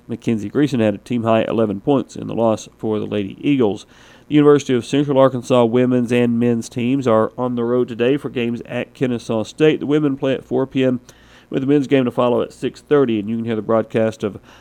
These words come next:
both of those games live on our sister station, ninety-two point seven Jack F M. And look at weather on this Wednesday. Currently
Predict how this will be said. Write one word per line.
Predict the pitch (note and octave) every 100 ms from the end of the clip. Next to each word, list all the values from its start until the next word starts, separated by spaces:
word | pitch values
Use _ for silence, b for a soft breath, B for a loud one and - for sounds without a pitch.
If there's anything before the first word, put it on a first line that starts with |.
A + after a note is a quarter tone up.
| b
both | - A#2+ A2+
of |
those | A2+ A#2 A2
games | A#2 A2
live | A2+ A2+ A2+ -
on | A2 G#2
our | G#2
sister | - C#3+ C#3 B2+
station, | C#3 C#3 B2+ B2+
ninety-two | B2+ B2 A#2 A#2+
point | A2+ - G#2+ -
seven | A2+ G#2 G2+ - b b b b B2
Jack | G#2+ F#2+
F | G2+ F#2+
M. | B2+ B2 F#2+ - _ _ _ _ _ _ _ _ _ _ _ _ _ - b b b
And | G#2+ F#2
look | G#2 -
at | -
weather | A2 A#2+ B2 C3+ D#3 B2+
on | C3 A#2 A2
this | A2 G#2
Wednesday. | G#2 A#2+ A#2+ A#2 A#2 A2+ A#2+
Currently | D3 - A2+ A#2+ - A#2 A#2+ A2